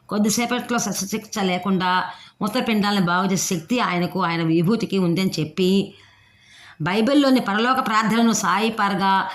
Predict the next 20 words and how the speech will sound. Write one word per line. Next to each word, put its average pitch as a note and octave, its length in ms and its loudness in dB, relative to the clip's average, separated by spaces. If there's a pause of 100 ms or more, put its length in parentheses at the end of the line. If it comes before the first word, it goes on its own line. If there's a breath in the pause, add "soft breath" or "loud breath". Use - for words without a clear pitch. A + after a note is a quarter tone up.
(180 loud breath)
రాసిన G3+ 320 2
కాగితాన్ని G3 480 0
ఇచ్చి G#3 160 0
వెళ్ళాడు. D3 600 0 (560 loud breath)
వుడ్ A3+ 160 2
ఊది G3+ 680 4 (840)
తీర్థం A#3+ 340 2
తీసుకునేవాడు. F3 1120 2 (280 loud breath)
మూడో A#3+ 280 4
రాత్రి G3 320 2
కల్లా F#3 320 0
వ్యాధి F3+ 380 0
రూపమాసిపోయింది. D#3 1160 -2 (240 loud breath)
పంతొమ్మిది F#3+ 400 4
వందల F3 260 0 (580)
పద్దెనిమిది F#3 800 0 (180 loud breath)
అక్టోబర్ A3+ 480 -2
పదిహేను F#3+ 600 0
మధ్యాహ్నం G3+ 500 -2
నుంచి F#3 500 0